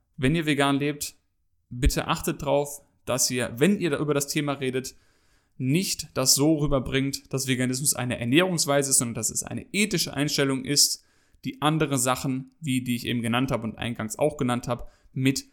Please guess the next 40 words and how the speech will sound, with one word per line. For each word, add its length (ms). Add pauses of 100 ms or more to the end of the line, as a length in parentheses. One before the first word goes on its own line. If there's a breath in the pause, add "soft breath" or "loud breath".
(220 soft breath)
einschließt, 480
damit 280
eben 220
dieses 340
Leid 380 (300 soft breath)
nicht 440
vergessen 440
wird. 120
Wir 80
dürfen 260
uns 180
nicht 320
nur 240
auf 200
den 180
Lebensmittelsektor 880
konzentrieren, 600
weil 140
sonst 400 (140)
das 220
ganze 480
andere 460
Leid 480
hinten 380
überfällt. 500 (1080 soft breath)
Und 120
deshalb 260
sollten 240
wir 100
auch 40
für 260
Veganismus 920
arbeiten, 580
für 220
Tierrechte 540
uns 120
einsetzen 520
und 180
nicht 320
nur 480